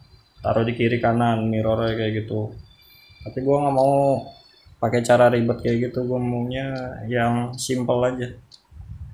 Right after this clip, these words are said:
Anggap saja saya Mister Simple. <laughs> Karena gua nggak suka yang ribet-ribet.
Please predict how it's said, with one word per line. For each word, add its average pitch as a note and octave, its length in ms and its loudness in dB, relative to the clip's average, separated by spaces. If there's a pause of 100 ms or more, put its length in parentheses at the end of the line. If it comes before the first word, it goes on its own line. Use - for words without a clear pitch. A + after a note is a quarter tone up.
(1300)
Anggap A#2+ 320 2
saja B2+ 320 2
saya A#2+ 240 4
Mister A#2+ 320 2
Simple. A#2 480 2
<laughs> - 20 2 (2500)
Karena C#3 240 6
gua C#3 160 4
nggak C#3 160 6
suka C3+ 240 4
yang C3 160 6
ribet-ribet. B2 800 2